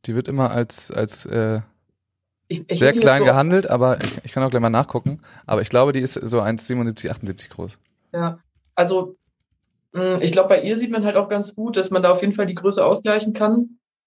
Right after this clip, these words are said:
Speaker 2: Ähm, weiß jetzt gar nicht, ob man sie so als, als Sprungwunder so bezeichnet. Also ich glaub, sie hat einfach einen guten techni-, eine gute technische Ausbildung und kann da einfach viel, äh, lösen mit und hat auch eine gute Abwehr. Deswegen,
Speaker 1: Eins fünfundsiebzig
Speaker 2: also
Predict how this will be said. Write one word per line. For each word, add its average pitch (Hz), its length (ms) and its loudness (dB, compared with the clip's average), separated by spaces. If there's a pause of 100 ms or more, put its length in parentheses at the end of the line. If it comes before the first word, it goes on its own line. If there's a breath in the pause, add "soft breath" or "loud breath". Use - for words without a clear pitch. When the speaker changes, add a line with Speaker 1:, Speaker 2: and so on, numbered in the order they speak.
(440)
Speaker 2:
Ähm, 185 1000 2 (200)
weiß 160 120 -16
jetzt 208 160 -8
gar 156 120 4
nicht, 160 160 -2
ob 165 80 -2
man 170 140 2
sie 175 100 0
so 170 140 2
als, 160 380 0
als 175 200 -2
Sprungwunder 208 720 2
so 208 100 4
bezeichnet. 208 600 0
Also 175 140 2
ich 170 120 -6
glaub, 180 240 2
sie 175 180 -2
hat 185 140 0
einfach 180 180 0
einen 175 340 -10 (120)
guten 190 480 -4
techni-, 196 320 -2
eine 180 180 -2
gute 185 200 -8
technische 202 360 0
Ausbildung 208 380 2
und 180 100 -2
kann 185 160 -4
da 180 60 2
einfach 185 200 -2
viel, 190 520 0
äh, 185 240 8
lösen 214 460 -2
mit 233 260 -2 (540)
und 180 120 -4
hat 180 80 4
auch 180 80 6
eine 180 140 -6
gute 190 240 -6
Abwehr. 214 340 -4
Deswegen, 185 560 0 (300)
Speaker 1:
Eins - 160 -8
fünfundsiebzig 131 160 2
Speaker 2:
also 165 120 4